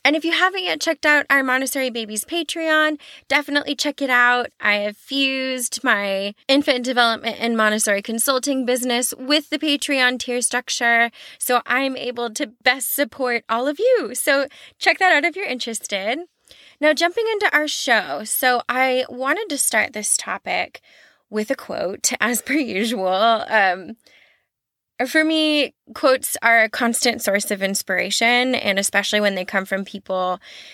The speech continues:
you know, who have experience or research or history within the field. I'm just constantly inspired by, you know, the, the literature that I find and, and the research that I find. And so I hope it, that it can be that same type of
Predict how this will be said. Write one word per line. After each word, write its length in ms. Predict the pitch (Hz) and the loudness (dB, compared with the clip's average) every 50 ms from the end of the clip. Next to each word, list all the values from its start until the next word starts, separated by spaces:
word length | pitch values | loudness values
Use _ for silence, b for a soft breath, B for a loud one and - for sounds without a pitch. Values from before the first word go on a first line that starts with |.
| B B | B B
you 120 | - 208 202 | -4 -2 0
know, 360 | 190 175 175 175 175 165 - - - | 2 2 2 2 0 -2 -4 -8 -6
who 240 | 202 196 190 190 185 | -4 -2 -2 -2 -2
have 520 | 196 - 196 185 180 180 175 175 175 - _ | -2 -2 0 2 4 4 2 2 0 -2 _
experience 840 | - 214 - - - - - 269 269 254 247 233 226 214 214 220 - 214 | -6 -4 -2 -2 -2 0 0 2 2 2 4 4 2 2 0 -2 -4 -4
or 120 | 196 190 | -4 -4
research 800 | 202 208 240 254 240 - - - 233 214 208 - - - - - | -4 -4 -4 -2 -2 -2 -2 0 0 0 0 0 -2 -6 -6 0
or 380 | 196 196 190 185 185 185 - - _ | 2 2 4 4 2 0 -4 -8 _
history 800 | 220 226 277 285 285 - - - - 247 247 233 220 220 226 233 233 | 0 2 4 4 4 4 2 0 2 4 4 4 4 2 0 0 2
within 340 | 247 262 233 240 226 233 | 2 2 2 0 0 0
the 100 | 226 240 | 0 0
field. 640 | 226 - 240 226 214 214 208 208 202 202 202 196 190 - - _ - | 0 -2 -2 -2 0 0 2 2 2 2 0 0 -4 -10 -14 _ -4
I'm 120 | 220 233 226 | -4 -2 -2
just 180 | 240 - - | -4 -4 -2
constantly 520 | - 262 240 240 - - 233 208 - 202 196 | 0 0 0 0 -2 -4 -6 -4 -4 -6 -6
inspired 580 | 190 202 - - - 185 180 180 180 180 190 | -4 -2 -2 0 2 2 2 2 0 -4 -4
by, 380 | - - 170 165 165 175 196 - _ _ | -2 0 0 0 -2 -4 -8 -12 _ _
you 120 | - 196 | -4 -2
know, 160 | 185 175 180 | -2 -2 -2
the, 380 | 180 180 170 165 165 165 151 - - | -2 0 0 0 0 -2 -4 -6 -4
the 120 | 196 190 | -4 -4
literature 580 | 185 202 214 202 196 190 190 - - - 185 180 | -2 0 0 2 4 4 2 2 0 0 0 0
that 120 | 175 165 | 2 2
I 100 | 175 180 | 0 0
find 580 | 185 - 175 170 170 165 160 160 147 170 180 - | 0 -2 0 0 0 0 -2 -6 -10 -10 -10 -8
and, 320 | - - - - - - - | -8 -8 -8 -10 -12 -10 -6
and 140 | 202 196 202 | -6 -4 -4
the 60 | 196 | -4
research 400 | 202 226 214 - 208 190 - - | -4 -2 -2 -2 -4 -4 -4 -2
that 120 | - 170 | 0 0
I 60 | 175 175 | 0 0
find. 240 | - 175 - - | 0 0 -2 -2
And 120 | 185 190 - | -4 -2 0
so 100 | - 175 | 2 2
I 100 | 190 220 | 4 2
hope 300 | 240 277 302 302 277 262 | 2 2 2 2 2 0
it, 120 | 233 - - | -2 -4 0
that 260 | 214 214 214 - - | 2 2 2 2 0
it 100 | 226 214 | -2 -4
can 140 | - 233 220 | -2 -4 -2
be 100 | 214 208 | -2 0
that 220 | 190 202 - 214 | 0 0 0 0
same 300 | - - 196 196 196 202 | -2 -2 0 0 0 -2
type 280 | - - 202 185 - - | -4 -4 -4 -4 -2 0
of 220 | 175 170 170 - | 0 0 0 -2